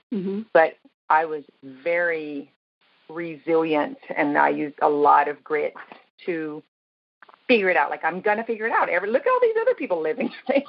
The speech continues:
Speaker 2: seem to be doing fine. Why can't I figure this out?"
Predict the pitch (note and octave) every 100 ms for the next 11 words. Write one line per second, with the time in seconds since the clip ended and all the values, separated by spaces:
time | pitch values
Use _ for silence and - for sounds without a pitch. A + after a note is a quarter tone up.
0 | F4+ - - C4 - - B3+ B3+ C4 A3
1 | F#3+ E3 D#3+ E3 G3 G#3 G3 F#3+ F#3 E3+
2 | E3+ - - -